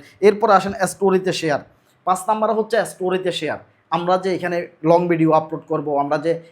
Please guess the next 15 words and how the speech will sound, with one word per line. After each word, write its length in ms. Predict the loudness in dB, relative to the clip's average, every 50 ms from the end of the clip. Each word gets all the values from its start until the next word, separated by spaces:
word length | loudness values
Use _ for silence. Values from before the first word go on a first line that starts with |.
| _ -4 -2
রিলসের 380 | 0 0 -2 0 0 -2 0 0
ভিডিও 240 | -2 -2 0 2
আপলোড 320 | 2 2 0 -2 -6 -12 -8 -6
করব, 160 | -6 -4 -4
আমরা 180 | -4 -4 -4
যে 140 | -6 -6 -6
এখানে 200 | -6 -6 -8 -10 -10 _
টেক্সট 300 | 0 0 0 0 -4 -14 -8
দিব, 160 | -8 -6 -4 -2 -2 -4 -4 -6 -20 -10 _
আমরা 200 | -4 0 0 0
যে 100 | 0 0
এখানে 200 | -4 -4 -4 -6 -6 -2 4
ছবি 240 | 4 4 6 4
দিব, 340 | 2 2 -2 -4 -4 -6 -6 -8 _ _ _ _ _ _ _ _ _ _ _
এই 140 | -2 0